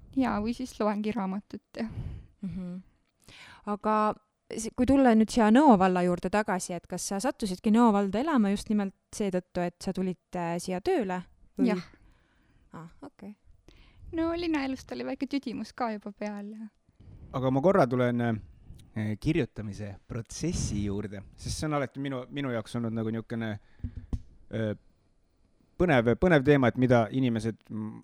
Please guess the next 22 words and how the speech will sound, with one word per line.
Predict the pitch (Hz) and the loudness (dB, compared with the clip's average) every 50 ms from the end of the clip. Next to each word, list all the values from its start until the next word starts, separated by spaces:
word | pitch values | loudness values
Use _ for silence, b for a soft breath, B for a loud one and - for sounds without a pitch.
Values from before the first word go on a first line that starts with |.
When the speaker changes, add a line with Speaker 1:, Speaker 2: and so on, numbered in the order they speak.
| _ _ - | _ _ -2
Speaker 3:
mõtlevad | 113 135 131 - 120 110 110 104 | -2 -2 -2 -2 -4 -4 -4 -4
või | 104 113 107 | -4 -2 -2
kogevad | - 127 123 113 110 107 - | 0 0 0 -2 -4 -4 -6
siis, | - 117 107 - | -6 -6 -6 -6
kui | - - 113 113 | -4 -2 -2 -2
nad, | 113 110 - - | -2 -4 -4 -6
äh, | 107 110 110 110 107 104 107 - - - | -4 -4 -4 -2 -4 -4 -6 -8 -10 -8
nagu | 117 110 107 113 127 | -8 -6 -2 2 6
loovad. | 165 175 143 113 98 - - - - - _ _ _ _ _ _ _ _ _ _ _ _ _ - | 6 6 6 6 2 -6 -8 -16 -18 -18 _ _ _ _ _ _ _ _ _ _ _ _ _ -10
Ja | - 120 | -8 -6
ma | 120 | -2
tean, | 127 135 135 127 113 | 0 0 0 0 -4
et | _ _ | _ _
mõned | - 135 127 131 135 127 110 | -8 -4 -2 0 0 0 0
mu, | 120 120 120 117 113 - b b b b b b b b b b b - | -2 -2 0 0 -2 -2 b b b b b b b b b b b -16
ütleme | - - 113 110 107 | -10 -6 -2 -2 -2
siis, | 110 104 - | -2 -2 2
kirjanikest, | - 147 143 135 120 117 110 - - 110 - - - - - | 4 6 6 6 6 4 2 -2 -2 -4 -4 -4 -8 -4 0
äh, | 113 113 110 107 107 107 104 104 104 104 | 2 2 2 2 2 0 0 -2 -4 -6
sõbrad, | 101 - 127 117 123 113 - - | -4 -4 -2 0 0 -2 -2 0
tuttavad | - 139 123 - - 117 113 107 101 - - - 131 | -2 -2 -2 0 -2 -2 -2 -2 -4 -8 -16 -18 -12
on, | 120 120 117 120 | -6 -4 -2 -2